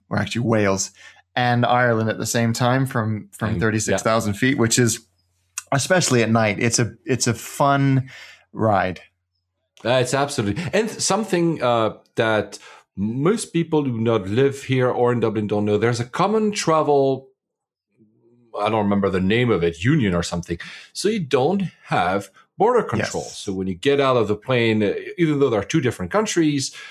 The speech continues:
Speaker 2: uh, you get out of the plane from Ireland, you step out at T five, you're directly out.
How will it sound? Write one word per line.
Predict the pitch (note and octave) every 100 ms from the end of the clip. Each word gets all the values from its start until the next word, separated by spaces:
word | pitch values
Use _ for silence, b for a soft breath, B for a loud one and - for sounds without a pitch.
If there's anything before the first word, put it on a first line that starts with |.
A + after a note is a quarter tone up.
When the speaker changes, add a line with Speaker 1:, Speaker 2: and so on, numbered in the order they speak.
| B B -
Speaker 2:
uh, | G#2+
you | G2+
get | C3 C3+
out |
of | B2
the | A2
plane | - A2+
from | G#2 G2+
Ireland, | A2 G#2+ G2+
you | F#2 F2+
step | F2+ - A#2 -
out | A#2+ G#2+ -
at | G#2+ G2
T | - G2
five, | - C#3+ B2 G#2+ G2+
you're | F2
directly | C#3 D3+ A#2 A2
out. | G#2 D#2 -